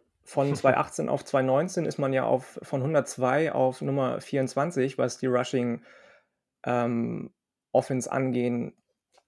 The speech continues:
Speaker 1: gekommen, was natürlich auch an der O-Line lag. Ähm, Adonis Boone,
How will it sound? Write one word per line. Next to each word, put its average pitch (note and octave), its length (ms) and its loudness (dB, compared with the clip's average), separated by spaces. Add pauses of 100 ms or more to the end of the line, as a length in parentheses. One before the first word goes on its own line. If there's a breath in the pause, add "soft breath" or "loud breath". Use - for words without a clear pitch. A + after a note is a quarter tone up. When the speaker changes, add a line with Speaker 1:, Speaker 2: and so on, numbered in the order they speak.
(180)
Speaker 1:
gekommen, C3 360 4
was B2+ 160 2
natürlich D3 460 2
auch A#2 140 -2
an B2+ 80 0
der A#2+ 160 2
O-Line B2 360 2
lag. G#2 480 -2
Ähm, A2 400 -4
Adonis C3+ 600 0
Boone, D3 480 -2